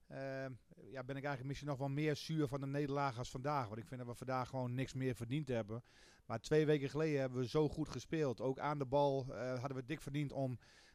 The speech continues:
nou, gelijk, maar eigenlijk om te winnen, denk ik. En die win je dan niet. Ja, en vandaag, we hebben twee weken lang alleen maar bezig geweest met, met strijd. Dat we, dat we, dat we spelen thuis, we moeten de, eh, publiek erachter krijgen. Eh, Kampong,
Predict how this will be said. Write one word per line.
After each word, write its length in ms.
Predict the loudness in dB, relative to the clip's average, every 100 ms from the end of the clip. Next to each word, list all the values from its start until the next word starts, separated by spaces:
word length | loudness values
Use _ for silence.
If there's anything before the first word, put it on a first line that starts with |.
| _
nou, 160 | -8 -4
gelijk, 340 | 0 2 2
maar 120 | 0
eigenlijk 300 | 0 0 0
om 100 | -2
te 120 | -2 2
winnen, 260 | 2 4
denk 200 | 2 2
ik. 140 | 0 0
En 100 | 0
die 140 | 0
win 120 | 2
je 100 | 2
dan 180 | 0 2
niet. 300 | 2 0 -4 -14 -20 -20 -20 _
Ja, 200 | -8 -6
en 100 | -4
vandaag, 420 | -4 0 2 4
we 60 | 2
hebben 180 | 0 0
twee 220 | 2 2
weken 240 | 2 0
lang 360 | 0 0 0 -4
alleen 220 | 0 2
maar 120 | 2
bezig 300 | 4 4 2
geweest 280 | 0 2 2
met, 320 | 0 -2 -2 -8
met 220 | -8 -8
strijd. 520 | -4 2 4 2 0 -4
Dat 180 | -4
we, 160 | -2 -2
dat 140 | -2 -2
we, 220 | -2 0
dat 80 | -4
we 60 | -2
spelen 320 | 0 0 2
thuis, 400 | 6 6 6 2
we 100 | -4
moeten 240 | -2 -2
de, 220 | 0 0 -2 -12 -20 -14
eh, 100 | -10 -6
publiek 260 | 2 2 6
erachter 300 | 4 4 0
krijgen. 680 | 4 6 4 4 4 4 2
Eh, 180 | 0 0
Kampong, 500 | 2 0 2 0 -2